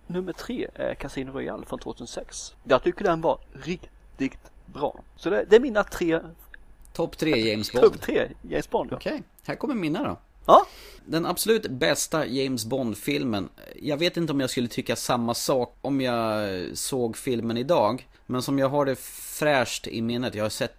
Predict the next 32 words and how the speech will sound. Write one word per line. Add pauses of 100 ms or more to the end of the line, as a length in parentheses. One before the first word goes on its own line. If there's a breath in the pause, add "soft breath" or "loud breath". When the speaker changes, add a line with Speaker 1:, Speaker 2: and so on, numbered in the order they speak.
Speaker 2:
filmerna
om
och
om
och
om
igen
genom
åren.
Så
att (220 soft breath)
de
sitter (460)
ganska
någorlunda
intakt
i
mitt
sinne. (240 soft breath)
Så
är
det (300)
ändå,
eh, (140)
Ur
dödlig
synvinkel
eller
For
Your
Eyes
Only.